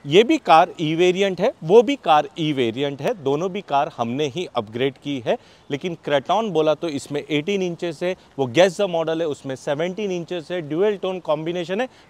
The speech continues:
काफ़ी सारे फ़र्क है, मैं ज़रूर आप लोगों को एक्सप्लेन करूँगा। The side profile of the car दोस्तों, एटीन इंचेस के डायमंड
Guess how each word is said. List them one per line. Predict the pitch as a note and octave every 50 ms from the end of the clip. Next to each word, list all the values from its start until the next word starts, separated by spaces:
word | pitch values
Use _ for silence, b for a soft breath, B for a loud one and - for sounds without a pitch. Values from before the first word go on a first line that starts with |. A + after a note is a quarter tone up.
| b
काफ़ी | - A#3 A#3 - D4+
सारे | B3+ - G3 F3 F3
फ़र्क | E3 - D3+ D3 D3 D#3+ D3+ -
है, | G3 B3+ - - _ D3
मैं | D3+ D3
ज़रूर | A#2+ A#2 C#3 C3+ C#3+ D#3 C3+ -
आप | B2 A#2+ - -
लोगों | A#2 A2+ A2 A#2
को | A2+ - C#3 - -
एक्सप्लेन | G#2 - - - A2+ A2 G2
करूँगा। | G2 - G2 F#2+ F2 E2+ F#2 F#2 F2+ b b b b b b b b b b b -
The | G#3+ - - -
side | - A#3 C4+ D#4+ F4 C#4+ - - G#3
profile | F#3+ E3+ - - F#3+ G#3 B3+ C4+
of | G#3 D3 B2+ G#2+
the | B2 F3+ G3 - -
car | B2+ A#2 G#2+
दोस्तों, | F2 F2 G2+ F2+ - - - F#2+ D#2+ - _ _ _ _ _ _ _ _ -
एटीन | G#3 A3 A#3+ - _ D4+ D4 D#4 D4 B3 - -
इंचेस | F#3+ F3 F3+ D#3+ - G3+ G3+ F#3 -
के | - A#3 A#3
डायमंड | F#3+ D3+ D3 C#3+ C#3+ E3 G3 A3 G#3+